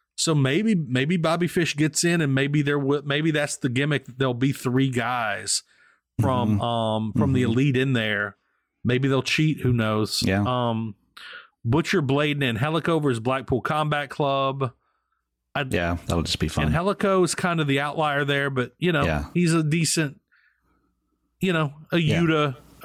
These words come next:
Speaker 1: a,
Speaker 2: Right.
Speaker 1: a Yuta equivalent on, on that side. Let's see. F-, wait, four more Owen qualifiers this
Speaker 2: So,
Speaker 1: week.
Speaker 2: no, not this week. That's, I just wrote that down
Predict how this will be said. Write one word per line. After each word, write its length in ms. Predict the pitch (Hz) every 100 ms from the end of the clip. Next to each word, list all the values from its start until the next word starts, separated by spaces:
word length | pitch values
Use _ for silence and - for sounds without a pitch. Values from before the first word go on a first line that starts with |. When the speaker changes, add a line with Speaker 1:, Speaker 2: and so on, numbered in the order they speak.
| - -
Speaker 1:
a, 100 | -
Speaker 2:
Right. 280 | - 160 165
Speaker 1:
a 40 |
Yuta 320 | 160 165 160
equivalent 560 | 143 - 147 127 135 131 _
on, 180 | 139 131
on 160 | 139 131
that 180 | 123 113
side. 460 | - 117 120 120 _ _ _ _ _ _ -
Let's 140 | 151
see. 100 | -
F-, 180 | 151 -
wait, 220 | 160 143
four 320 | - 175 220
more 260 | 214 202 196
Owen 240 | 180 185 123
qualifiers 680 | 156 180 170 139 120 110
this 180 | 117 165
Speaker 2:
So, 340 | - 123 120 110
Speaker 1:
week. 180 | - - _
Speaker 2:
no, 380 | - 120 117 95
not 320 | 98 123 131
this 240 | 127 120 -
week. 220 | 107 85
That's, 260 | 110 110 -
I 120 | 120
just 140 | 113
wrote 180 | 110 107
that 200 | 98 82
down 420 | 95 92 90 82